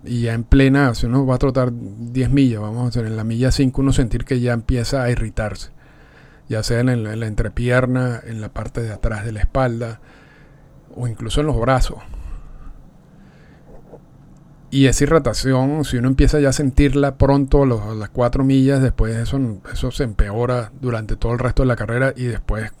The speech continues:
cuando uno se vaya, uno ve el diablo. Y uno trata de evitar eso con estos lubricantes. Y lo evita. Son, realmente son bastante efectivos. Entonces, busque esa opción, sobre todo,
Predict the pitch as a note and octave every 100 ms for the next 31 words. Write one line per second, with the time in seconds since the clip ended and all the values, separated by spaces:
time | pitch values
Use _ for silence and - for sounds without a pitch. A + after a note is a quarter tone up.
0 | - F2+ - B2 A#2 B2 C3 A2+ A2 A#2+
1 | B2 A#2+ B2 A#2 A#2 A#2 A#2 B2 A#2 A2
2 | G#2+ A2 - - - - - - - -
3 | - - - C3+ - - - - - B2+
4 | B2+ B2 C3+ D3 D3+ D3+ C#3+ D#3 C#3+ A2+
5 | A#2 A#2+ B2+ - C#3+ B2+ A2 - A#2 B2
6 | G2 G2+ G2 F2+ - - - - - -
7 | - - - - - D3 C#3+ A#2+ A#2 E3+
8 | - - - _ - C3 A#2+ A#2 A2+ A2+
9 | B2 B2 A#2 B2+ C3 B2 - B2 B2 -
10 | A2+ - G#2 G#2 G#2+ C#3 B2 A#2+ - C3
11 | B2 E3 D3 D#3+ D3 - D3 B2 B2+ -
12 | - - - - - - - - C3 C3
13 | B2+ - C3+ D#3+ F#3